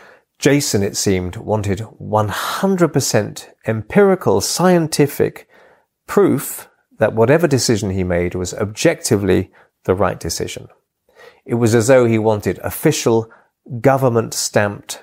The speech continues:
approval of whatever decision he made. Perfectionist types with simplistic ideas of right and wrong go for this approach. They don't feel as if, uh, that it's reasonable to act on a decision while they still have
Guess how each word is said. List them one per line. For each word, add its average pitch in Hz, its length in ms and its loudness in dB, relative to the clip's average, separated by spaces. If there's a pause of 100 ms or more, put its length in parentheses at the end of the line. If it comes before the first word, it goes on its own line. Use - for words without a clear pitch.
(140)
approval 104 720 2
of - 300 -2
whatever 120 440 0
decision 98 460 0
he 95 140 -4
made. - 440 -4 (920)
Perfectionist - 880 -2
types - 500 -2
with 107 140 -2
simplistic - 580 -2
ideas 95 420 4
of 90 140 0
right 101 300 0
and 95 140 -2
wrong 98 340 0 (500)
go 107 200 4
for 95 160 -2
this 90 180 0
approach. - 540 -8
They 104 100 2
don't 131 260 0
feel 101 280 2
as 90 180 0
if, 90 240 -6 (400)
uh, 85 400 2
that 101 180 2
it's 101 200 -4
reasonable 117 580 4
to - 180 -8
act 101 240 -4
on 92 120 -2
a 90 60 0
decision 92 560 0 (600)
while 110 320 2
they 101 100 4
still 101 340 2
have 92 300 -2